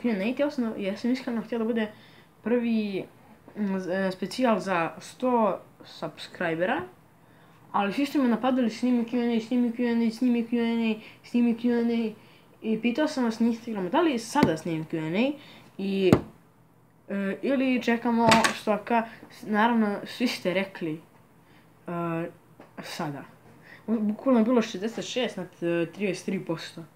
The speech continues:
Je li to normalno? Šesnaest vas je odgovorilo, koliko ja mislim, za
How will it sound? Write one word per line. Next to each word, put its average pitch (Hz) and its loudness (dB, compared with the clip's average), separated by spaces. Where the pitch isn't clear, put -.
Je 208 0
li 226 0
to 240 0
normalno? 175 -4
Šesnaest - 0
vas - 0
je 175 -4
odgovorilo, 165 -4
koliko 165 -10
ja 170 -6
mislim, 165 -10
za 165 -4